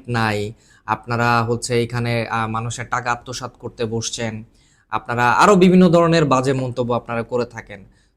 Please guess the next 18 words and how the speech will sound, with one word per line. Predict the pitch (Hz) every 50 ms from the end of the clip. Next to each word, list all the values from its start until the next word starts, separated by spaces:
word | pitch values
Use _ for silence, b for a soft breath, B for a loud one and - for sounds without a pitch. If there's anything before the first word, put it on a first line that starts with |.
| _ _
তো | - 123 120 117 -
আমরা | - 131 143 147 156 156 175 180
আপনাদেরকে | 175 165 156 156 - 151 151 151 147 147 -
ক্লিয়ারলি | 156 - - 151 151 156 165 170 160 160 160 151
বলতে | 123 127 120 113 117 110
চাই, | - - 104 95 92 - _ -
আমাদের | 123 127 135 143 143 170 156
মাধ্যমেই | 151 143 143 135 131 147 156 160 165
আপনাদের | 160 147 165 - 135 127 131
স্বপ্ন | 123 - 127 117 - 123 113
পূরণ | - 120 113 113 117
হবে, | 113 107 98 98 117 -
আমরা | 110 123 131 127 139 147
পারবো | - - - 151 156 170 165 165 160
আপনার | 151 160 139 131
স্বপ্ন | 123 - 127 - - 120
পূরণ | 104 - 117 113 110 107
করতে। | 101 104 98 _ _ 95